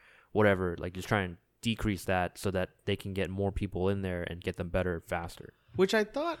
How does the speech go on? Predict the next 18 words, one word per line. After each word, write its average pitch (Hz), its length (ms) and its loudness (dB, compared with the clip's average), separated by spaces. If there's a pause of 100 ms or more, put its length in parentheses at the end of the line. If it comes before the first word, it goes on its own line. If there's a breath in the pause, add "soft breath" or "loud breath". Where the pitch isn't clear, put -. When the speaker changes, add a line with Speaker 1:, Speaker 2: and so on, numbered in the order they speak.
Speaker 2:
if 139 300 -4
I'm 202 80 0
not 226 140 -2
mistaken, 156 440 -4
I 110 80 -6
did 151 320 -6
see, 120 420 -6
I 131 140 2
got 107 160 -4
something 98 220 -10
in 98 80 -10
my 117 180 -2
email 98 240 -4
from 90 420 -10
my 107 220 -8
job 95 320 -12
saying 98 400 -10
that 92 220 -14